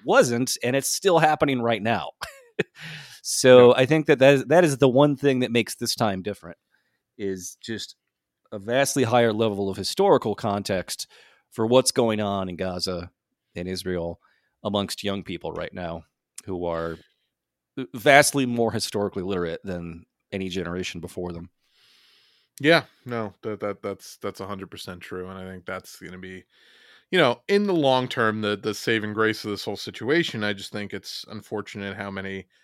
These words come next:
Speaker 2: uh, innocent Palestinians are gonna have to die to get to that point. But, um, hopefully sooner rather than later, uh, we will get to that point.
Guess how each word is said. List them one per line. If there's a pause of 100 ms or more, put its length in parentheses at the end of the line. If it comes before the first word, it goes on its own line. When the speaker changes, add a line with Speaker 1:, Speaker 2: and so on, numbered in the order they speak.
(360)
Speaker 2:
uh,
innocent
Palestinians
are
gonna
have
to
die
to
get
to
that
point. (140)
But, (100)
um,
hopefully (580)
sooner
rather
than
later, (100)
uh,
we
will
get
to
that
point.